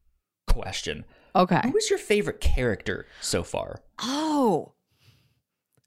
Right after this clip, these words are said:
Speaker 2: I wished we would have gotten to see more of him, but I really liked Uncle Duncan.
Speaker 1: Okay.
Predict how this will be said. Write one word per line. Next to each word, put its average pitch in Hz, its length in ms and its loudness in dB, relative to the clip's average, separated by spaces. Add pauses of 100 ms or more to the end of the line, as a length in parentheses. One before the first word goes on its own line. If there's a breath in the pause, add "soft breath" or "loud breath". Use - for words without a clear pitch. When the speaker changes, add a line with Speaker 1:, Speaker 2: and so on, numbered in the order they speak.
(1040)
Speaker 2:
I 196 100 6
wished 240 440 4
we 370 120 8
would 359 140 6
have 196 140 0
gotten 196 400 6
to 226 80 4
see 214 260 4
more 175 380 6
of 165 100 4
him, 156 180 4
but 160 120 0
I 160 40 4
really 190 480 6
liked 196 240 6
Uncle 160 380 2
Duncan. 139 600 -4 (640)
Speaker 1:
Okay. 165 320 -4